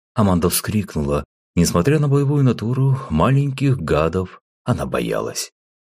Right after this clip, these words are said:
Крысы и змеи вызывали у девушки вполне женский трепет,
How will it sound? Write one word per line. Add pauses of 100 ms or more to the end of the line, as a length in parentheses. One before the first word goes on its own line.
(100)
Крысы
и
змеи
вызывали
у
девушки
вполне
женский
трепет,